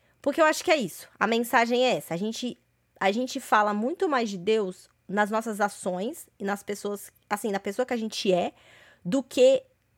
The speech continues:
impondo o que é certo, o que não é, que pra você, na sua visão, é correto, que Deus aprova e não aprova e blá, blá, blá, blá, blá. "Ah, mas então você não lê a Bíblia e não."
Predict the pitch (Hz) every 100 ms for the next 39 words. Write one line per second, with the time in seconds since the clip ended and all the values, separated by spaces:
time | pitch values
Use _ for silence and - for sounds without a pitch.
0 | _ - 269 277 - 269 277 277 254 254
1 | 233 - 240 233 220 220 233 220 208 214
2 | 220 - - 214 233 214 220 220 - 247
3 | 254 226 220 202 202 180 185 190 185 -
4 | 208 - 202 180 190 190 - 180 - 175
5 | 165 156 196 214 190 180 180 196 226 220
6 | 180 185 185 190 185 202 202 185 160 160
7 | 175 - - - - - - - _ _
8 | _ _ - _ _ _ _ - 339 277
9 | 240 269 311 320 330 330 330 311 285 262
10 | 254 240 202 226 302 302 269 220 220 226
11 | 233